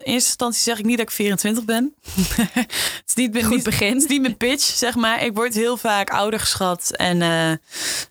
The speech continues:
Speaker 1: ehm, nou ja, eh, negenentwintig wordt mij een beetje gegeven. Dus het is niet dat, dat eigenlijk. Het is niet dat ik,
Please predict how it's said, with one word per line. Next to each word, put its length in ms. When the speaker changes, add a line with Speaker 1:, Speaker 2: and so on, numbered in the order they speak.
Speaker 1:
ehm, 640
nou 80
ja, 320
eh, 300
negenentwintig 1000
wordt 160
mij 140
een 80
beetje 300
gegeven. 680
Dus 340
het 260
is 100
niet 200
dat, 260
dat 180
eigenlijk. 520
Het 120
is 60
niet 160
dat 80
ik, 120